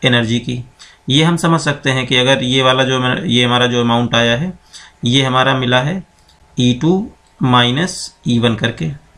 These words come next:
और ये हमको मिला है ई three minus ई वन करके। ये हमारा थर्ड एनर्जी स्टेट की एनर्जी ई थ्री है और फर्स्ट एनर्जी स्टेट की एनर्जी ई वन है, और यहाँ पर सेकंड एनर्जी स्टेट की एनर्जी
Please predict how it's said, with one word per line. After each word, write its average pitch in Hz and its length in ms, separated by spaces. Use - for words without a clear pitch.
और 127 260
ये 127 280
हमको 139 340
मिला 139 240
है 180 220
ई 127 240
three 202 420
minus 120 640
ई 143 180
वन 139 160
करके। 131 380
ये 139 220
हमारा 131 380
थर्ड 131 240
एनर्जी 131 340
स्टेट 131 320
की 135 80
एनर्जी 131 280
ई 120 180
थ्री 139 160
है 170 180
और 123 300
फर्स्ट 135 240
एनर्जी 120 300
स्टेट 117 320
की 131 80
एनर्जी 120 440
ई 120 120
वन 107 200
है, 113 120
और 117 160
यहाँ 120 240
पर 120 140
सेकंड 123 360
एनर्जी 135 280
स्टेट 131 340
की 131 80
एनर्जी 123 340